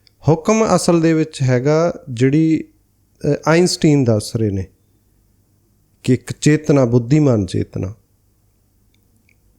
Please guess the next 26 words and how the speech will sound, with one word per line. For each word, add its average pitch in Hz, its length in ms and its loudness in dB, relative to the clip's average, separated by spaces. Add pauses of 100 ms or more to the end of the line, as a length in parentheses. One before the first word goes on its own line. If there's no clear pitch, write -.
(100)
ਤੇ 165 360 0 (100)
ਉਹ 190 440 -2 (360)
ਇਨਸਾਨਾਂ 147 540 2
ਨੂੰ 151 160 0
ਪੈਦਾ 135 320 2
ਕਰਦੀ 127 360 -2
ਹੈ, 156 60 2
ਉਹ 156 60 0
ਹਰ 160 180 0
ਇੱਕ 185 200 -4
ਚੀਜ਼ 143 280 -2
ਨੂੰ 135 140 0
ਪੈਦਾ 101 320 -4
ਕਰਦੀ 101 380 -10
ਹੈ। - 40 -16 (120)
ਇਸ 147 180 0
'ਤੇ 147 200 0
ਵੀ 151 120 0
ਆਵਾਂਗੇ 123 420 0
ਆਪਾਂ। 131 240 -6
"ਪੈ", 156 380 2
ਪਹਿਲਾਂ 143 360 2
ਹੁਕਮ 131 300 -2
'ਤੇ 135 180 0
ਰਹਿੰਦੇ 127 280 0
ਹਾਂ। 160 60 -2